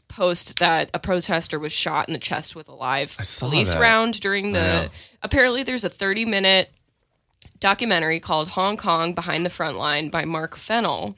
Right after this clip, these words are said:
Speaker 2: Okay.
Speaker 1: That's a really good way to, this is from Nano Lucas. These
Speaker 2: Cool.
Speaker 1: are Nano Lucas. Thank you. A good way to show people how the young protesters in Hong Kong are supported by the older generation.
Speaker 2: Right.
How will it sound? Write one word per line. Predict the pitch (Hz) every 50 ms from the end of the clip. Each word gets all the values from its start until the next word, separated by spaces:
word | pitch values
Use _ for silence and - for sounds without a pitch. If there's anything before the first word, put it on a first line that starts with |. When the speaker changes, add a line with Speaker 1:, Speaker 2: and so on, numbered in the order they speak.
| - 104
Speaker 2:
Okay. | 90 90 - -
Speaker 1:
That's | 196 190 185
a | 196
really | 185 185 190 208
good | 202 214 208 196
way | 190 175 180 175 175 180 185 - _ _ _ _
to, | - - _
this | - 180 175 -
is | 170 165 - -
from | - - - - 185 165 165 160 160 160 156 -
Nano | - 160 170 170 175 175 185 190 202 202 202
Lucas. | 185 175 180 175 175 - - 127 - - - - - - - -
These | 156 131 -
Speaker 2:
Cool. | - -
Speaker 1:
are | 175
Nano | 160 151 151 151 165 160
Lucas. | 160 147 - - - - 123 -
Thank | - - 120 160 - 101
you. | 95 90 - - - - _ _ _
A | -
good | 190 - 220 220 214
way | 233 233
to | 220 226
show | - - 208 196
people | 202 220 214 196 - 202 190
how | 185 - - 190 180 175 175 175 175 180
the | 175 180
young | 175 160 160 170 175 185 190 190
protesters | - 196 170 160 165 - 190 170 180 - 180 175 175 165
in | 165
Hong | 180 170 156 156
Kong | 156 175 165 160 160
are | 151
supported | 170 - - - - 170 156 151
by | 151 143
the | 131 - -
older | 170 185 196 190 202 208
generation. | 196 208 196 190 190 175 156 151 151 160 - 170 160 156 160 175 -
Speaker 2:
Right. | 82 82 80 -